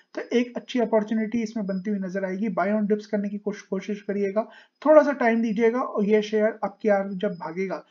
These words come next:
तो यहाँ पर, अ, अच्छे खासे तरीके से भागता हुआ दिखाई देगा, अच्छे खासे number बनाता हुआ दिखाई देगा। एक लंबा consolidation आप यहाँ पर कह सकते हैं कि, अ,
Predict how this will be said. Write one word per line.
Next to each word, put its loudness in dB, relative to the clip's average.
तो -2
यहाँ 0
पर, 0
अ, -4
अच्छे -6
खासे -6
तरीके -2
से -6
भागता -6
हुआ 4
दिखाई -4
देगा, 0
अच्छे -4
खासे -4
number -2
बनाता -6
हुआ -4
दिखाई -8
देगा। -4
एक 2
लंबा 2
consolidation 0
आप 0
यहाँ -2
पर -6
कह -2
सकते -8
हैं -4
कि, -2
अ, -4